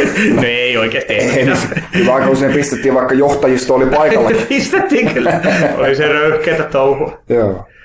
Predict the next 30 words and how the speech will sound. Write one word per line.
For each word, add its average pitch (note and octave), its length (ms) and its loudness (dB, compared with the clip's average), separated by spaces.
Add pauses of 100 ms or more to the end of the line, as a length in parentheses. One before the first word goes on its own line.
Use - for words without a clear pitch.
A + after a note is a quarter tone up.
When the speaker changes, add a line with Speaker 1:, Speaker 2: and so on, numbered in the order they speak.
(320)
Speaker 1:
Se - 140 -8
oli A#3+ 100 0
kyllä G#3+ 140 0
hieno, G#3+ 320 0
se G3+ 100 -4
oli G#3 80 0
kyllä A3+ 160 0
hieno A3 280 0
aikaa. C#3+ 300 0
Worms, D#3+ 540 0 (340)
äh, C3+ 300 0 (280)
kakkonen, D#3+ 440 0
Armageddon B2 720 -4
Xbox - 240 -8
kolmesataakuusikymmentä, B2+ 880 -4
edelleen D#3+ 380 0
varmaan C3+ 480 0 (560)
paras B2 360 -2
Wormsi. C3+ 600 -4
Mä D#3+ 120 0
en E3+ 60 0
tiedä, F#3 320 2
siis F3+ 200 2
jotkut G3+ 280 -2
varmaan D#3 520 0 (200)
sanoo, D3+ 380 -2
että C3 120 -4
P - 100 -12
C D3 380 0
Wormsi, D3 580 -2